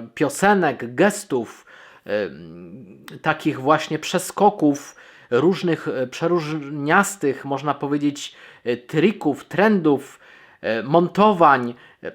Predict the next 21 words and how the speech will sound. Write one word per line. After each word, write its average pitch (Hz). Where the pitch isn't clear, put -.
można 175
dostać 185
oczopląsu 185
i 160
później 185
gdzieś 147
tam, 185
e, 131
to 160
w 143
nocy 202
wychodzi, 196
prawda? 117
Ta, 143
ten, 151
ta 156
głowa 185
aż 160
buzuje 180
od 131
tej, 147